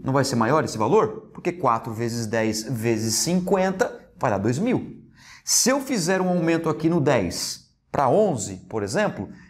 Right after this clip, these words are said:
vai mudar esse valor. Se eu aumentar o peso do exercício, também vai mudar esse valor.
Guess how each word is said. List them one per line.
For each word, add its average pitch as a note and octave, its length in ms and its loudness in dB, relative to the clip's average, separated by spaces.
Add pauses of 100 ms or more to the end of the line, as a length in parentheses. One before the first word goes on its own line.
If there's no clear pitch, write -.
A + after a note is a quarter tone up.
vai A2+ 360 0
mudar A2+ 360 -2
esse G#2+ 160 -4
valor. G3 640 0
Se - 360 0
eu B3 160 2
aumentar A3 480 0
o G#3+ 120 0 (240)
peso B3 360 2
do D#3+ 100 2
exercício, C3+ 760 0
também G#3 440 0
vai A3 100 0
mudar B2 320 2
esse A2+ 200 -4
valor. F#2+ 380 -6